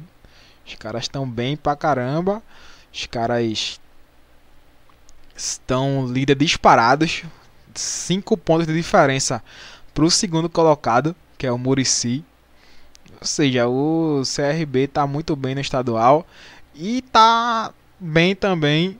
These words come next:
na Copa do Nordeste, no grupo deles. Tá brigando pela, pela classificação. E uma vitória hoje em cima da gente é essencial pra eles conseguirem, é,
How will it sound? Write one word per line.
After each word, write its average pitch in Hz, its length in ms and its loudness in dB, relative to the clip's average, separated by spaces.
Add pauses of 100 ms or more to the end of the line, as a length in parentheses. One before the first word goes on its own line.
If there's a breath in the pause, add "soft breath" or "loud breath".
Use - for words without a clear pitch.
na 156 760 2
Copa 180 240 0
do 185 80 0
Nordeste, 180 420 0
no 190 80 0
grupo 175 240 -2
deles. 156 340 2
Tá 131 140 0
brigando 143 460 -2
pela, 127 520 0 (300 loud breath)
pela 123 180 -4
classificação. 143 920 -2 (200)
E 156 60 -8
uma 143 160 0
vitória 156 360 2
hoje 151 100 2
em 156 40 -4
cima 151 240 -2
da 151 160 4
gente 151 560 -4
é 156 200 0
essencial 170 500 -2
pra 165 120 0
eles 170 100 -2
conseguirem, 165 560 -4 (400 loud breath)
é, 127 760 0